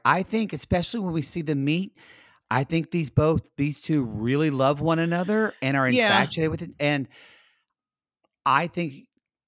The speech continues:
Speaker 1: you know, yeah, she'll be upset about the visa and it'll be a little drama, but I think they're gonna tough it out.
Speaker 2: I also think this was J V ninety Day Fiancé team.
Speaker 1: And
Speaker 2: I
Speaker 1: they're
Speaker 2: think
Speaker 1: like, "They're not
Speaker 2: they were,
Speaker 1: crazy enough,
Speaker 2: I
Speaker 1: so
Speaker 2: think
Speaker 1: let's put 'em
Speaker 2: they
Speaker 1: on
Speaker 2: were
Speaker 1: lip."
Speaker 2: there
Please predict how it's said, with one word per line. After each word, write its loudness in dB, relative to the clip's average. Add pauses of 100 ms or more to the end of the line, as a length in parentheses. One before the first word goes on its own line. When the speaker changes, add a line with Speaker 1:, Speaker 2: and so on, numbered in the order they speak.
Speaker 1:
you 0
know, 2
yeah, 2
she'll -6
be -2
upset -2
about -2
the -6
visa -2 (540)
and -2
it'll 2
be -2
a 0
little 0
drama, 0
but -4
I -6
think -6
they're -2
gonna -4
tough -8
it -6
out. -8 (400)
Speaker 2:
I 8
also 4
think -2
this 2
was 0
J 4
V 0
ninety 0
Day 2
Fiancé 0 (220)
team. -6 (440)
Speaker 1:
And 6
Speaker 2:
I 6
Speaker 1:
they're 2
Speaker 2:
think 2
Speaker 1:
like, -2
"They're 0
not 4
Speaker 2:
they 4
were, 4 (140)
Speaker 1:
crazy -2
enough, -4
Speaker 2:
I 4
Speaker 1:
so -4
Speaker 2:
think -2
Speaker 1:
let's -4
put -2
'em 4
Speaker 2:
they 4
Speaker 1:
on 2
Speaker 2:
were 4
Speaker 1:
lip." 2
Speaker 2:
there 4